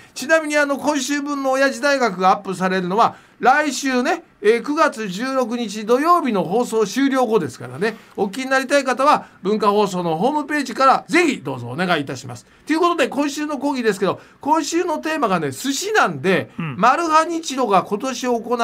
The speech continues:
Speaker 1: った回転寿司に関するアンケートです。
Speaker 2: うん、手軽に楽しめる回転寿司の人気はすごいよな。
Speaker 1: そうそう。もう今やね、回転寿司のお店も多様化してまして、ますます人気は高まってます。で、そんな中ですね、回転寿司のお店を選ぶときに重視するポイントは、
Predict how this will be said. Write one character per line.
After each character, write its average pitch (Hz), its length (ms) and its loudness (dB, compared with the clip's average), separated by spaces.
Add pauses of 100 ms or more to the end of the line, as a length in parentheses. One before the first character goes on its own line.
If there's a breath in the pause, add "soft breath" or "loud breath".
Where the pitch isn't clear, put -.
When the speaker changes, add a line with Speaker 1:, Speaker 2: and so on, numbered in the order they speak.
Speaker 1:
っ 220 80 -2
た 202 180 -2
回 262 280 0
転 311 260 -6
寿 233 100 -6
司 185 140 -6
に 175 100 -2
関 170 220 0
す 165 120 -10
る 151 120 2
ア 196 80 4
ン 185 40 -2
ケ 139 120 -10
ー - 20 -12
ト 113 100 -14
で 95 120 -18
す。 - 180 -16
Speaker 2:
う 139 40 -6
ん、 135 140 -6
手 147 140 -4
軽 175 340 2
に 156 80 -4
楽 165 240 0
し 135 100 -6
め 160 120 0
る 143 120 -6
回 156 180 0
転 160 260 -2
寿 151 140 -6
司 131 60 -10
の 135 120 -4
人 147 220 -4
気 139 100 -8
は 139 140 -2
す - 140 -8
ご 208 180 0
い 190 60 -2
よ 147 120 2
な。 185 80 2
Speaker 1:
そ 156 60 -2
う - 20 -6
そ 143 140 -4
う。 - 20 -12
も 175 160 -4
う 170 60 0
今 196 220 0
や 151 100 -2
ね、 147 180 -4
回 190 200 0
転 196 220 0
寿 180 80 -6
司 131 140 -10
の 151 60 -2
お 147 40 -2
店 165 180 -6
も 165 120 -4
多 165 140 -4
様 214 160 6
化 196 140 0
し 196 60 -10
て 196 80 -4
ま 175 140 2
し - 80 -8
て、 123 160 -10 (240 soft breath)
ま 202 140 2
す 240 100 -4
ま 294 160 2
す 170 140 -6
人 185 180 2
気 190 80 0
は 175 80 2
高 208 220 2
ま 226 80 6
っ 190 60 -2
て - 80 -14
ま 120 100 -12
す。 - 100 -18 (240 soft breath)
で、 220 100 0
そ 285 180 0
ん 330 60 -6
な 330 100 2
中 320 240 2
で 139 100 -8
す 117 80 -12
ね、 123 140 -4 (220 loud breath)
回 294 240 2
転 330 220 0
寿 233 120 -6
司 175 120 -6
の 170 100 0
お 165 40 2
店 233 240 -2
を 226 100 4
選 240 220 4
ぶ 226 100 -2
と 190 100 -4
き 175 120 -6
に 151 180 -2
重 233 240 -2
視 190 160 -8
す 175 140 -8
る 156 120 -4
ポ 156 180 -4
イ 180 80 0
ン 180 60 -2
ト 180 160 -4
は、 190 240 0